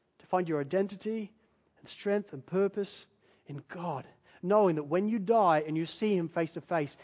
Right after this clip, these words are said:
he will say, "Welcome home, child." Put your faith in him as your Lord and Saviour then today. If you've got questions about that, then come and ask him. And I'll talk to you all day. 'Cause this is important and vital stuff.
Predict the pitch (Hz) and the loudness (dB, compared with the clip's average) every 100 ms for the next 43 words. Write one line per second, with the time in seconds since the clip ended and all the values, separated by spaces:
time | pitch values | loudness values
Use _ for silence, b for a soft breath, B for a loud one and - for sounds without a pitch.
0 | b - 208 180 165 - 143 143 b b | b -2 0 0 -4 -4 -2 -4 b b
1 | - 147 156 - 151 151 - _ - 131 | -4 0 0 -2 -6 -8 -10 _ -10 -8
2 | 127 123 - _ _ - - - - _ | -8 -10 -14 _ _ -20 -20 -20 -20 _
3 | _ _ _ _ _ _ _ _ _ _ | _ _ _ _ _ _ _ _ _ _
4 | _ _ _ _ _ _ _ _ _ _ | _ _ _ _ _ _ _ _ _ _
5 | _ - 240 202 160 - 165 160 147 139 | _ -12 -4 -2 -2 -2 -2 -2 -4 -6
6 | 135 131 135 135 131 127 139 135 127 127 | -8 -6 -8 -6 -8 -10 -8 -8 -8 -12
7 | 123 135 135 139 143 _ _ _ _ _ | -12 -10 -10 -12 -20 _ _ _ _ _
8 | _ _ - 220 180 - 214 - 196 208 | _ _ -10 -6 -2 2 2 2 -4 -2
9 | 208 202 233 190 175 208 196 214 226 147 | 0 2 0 -2 -6 -4 0 0 -2 -6
10 | 139 _ b b b b b 151 185 - | -18 _ b b b b b -2 0 0
11 | 175 185 185 175 208 - _ _ _ _ | -4 -2 0 -2 -2 -6 _ _ _ _
12 | _ _ _ _ - 143 196 180 156 - | _ _ _ _ -12 -6 -6 -6 -8 -8
13 | - 208 156 147 139 156 165 - 143 - | -4 -4 -4 -12 -8 -2 -2 -2 -14 -14
14 | 214 170 | -12 -12